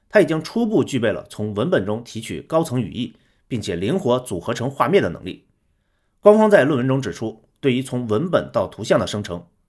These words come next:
，S D三必须兼顾文本和图像两种模态，这正是他们将新架构命名为M M D I T多模态扩散 Transformer 的原因所在。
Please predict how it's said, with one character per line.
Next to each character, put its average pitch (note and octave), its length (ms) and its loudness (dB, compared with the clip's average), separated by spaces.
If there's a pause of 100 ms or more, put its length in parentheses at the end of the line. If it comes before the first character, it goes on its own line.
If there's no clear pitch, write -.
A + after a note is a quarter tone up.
(140)
，S - 180 -2
D D3 100 -2
三 C#3+ 300 0
必 D3 100 -4
须 B2 160 -6
兼 C#3+ 280 -2
顾 A#2+ 260 -4
文 G#2+ 180 -2
本 G#2+ 160 0
和 F#2 140 -12
图 - 220 -10
像 - 280 -2
两 A2 200 -2
种 B2 160 2
模 D#2+ 100 -8
态， - 260 -12 (640)
这 D4+ 100 4
正 C4 180 4
是 C#3 100 0
他 D3 120 0
们 A2+ 140 0
将 C3 160 2
新 G3+ 260 0
架 D3 160 2
构 A#2+ 300 -4
命 C3 120 -2
名 A#2+ 140 0
为 A#2 340 -2 (120)
M B2+ 140 -2
M B2+ 220 2 (140)
D C#3 120 0
I C#3 80 4
T - 260 -12 (400)
多 G#3+ 180 8
模 A#2 180 4
态 - 300 -2
扩 C3+ 180 0
散 G#2+ 220 0
Transformer G#2+ 460 -2
的 D#2+ 100 -6
原 F2 180 -4
因 D3+ 80 -2
所 E3 160 -8
在。 - 260 -10